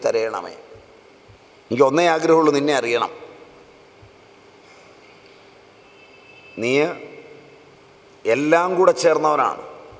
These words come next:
വിരാട്ടാണ്. പൃഥ്വി,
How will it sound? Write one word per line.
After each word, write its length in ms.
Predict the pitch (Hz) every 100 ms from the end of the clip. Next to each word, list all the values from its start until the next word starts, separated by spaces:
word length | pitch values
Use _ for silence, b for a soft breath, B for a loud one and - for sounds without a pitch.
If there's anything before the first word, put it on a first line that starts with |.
| - -
വിരാട്ടാണ്. 760 | 113 135 143 156 160 131 95 - - - - - - - - - - - _ _ - - _ _ _ _ _ _ _ _ - _ _ _ _ _ _ _ _ _ _ -
പൃഥ്വി, 420 | 131 135 143